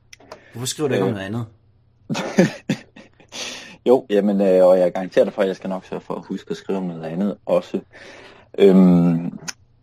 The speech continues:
Speaker 2: jo, jamen, øh, det kunne man jo sagtens. Altså, jeg synes, der er lidt to, øh, to, øh, niveauer, man kan diskutere det her på. For det første er der jo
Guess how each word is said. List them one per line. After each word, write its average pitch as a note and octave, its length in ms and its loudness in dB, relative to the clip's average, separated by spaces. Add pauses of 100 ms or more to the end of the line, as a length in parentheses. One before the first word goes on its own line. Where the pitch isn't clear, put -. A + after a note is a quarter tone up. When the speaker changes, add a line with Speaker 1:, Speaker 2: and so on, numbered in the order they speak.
Speaker 2:
jo, D3+ 240 6
jamen, G#2 340 6
øh, F#2 280 2
det C3 100 0
kunne A#2+ 180 0
man F#2+ 160 0
jo F#2 80 -2
sagtens. G#2 380 2
Altså, A2 220 4
jeg A2+ 160 4
synes, - 160 -6
der A#2+ 100 6
er G#2 60 8
lidt G#2 240 2
to, - 360 4
øh, - 420 -4 (160)
to, - 220 -2 (380)
øh, E2 280 4
niveauer, F#2+ 340 6
man E2 160 -2
kan E2 100 -8
diskutere E2+ 460 -6
det E2+ 100 -6
her D#2+ 80 -6
på. E2+ 280 -4
For - 80 -2
det F#2 100 -2
første G#2+ 460 4 (640)
er F#3+ 140 8
der A2 120 8
jo F2 300 2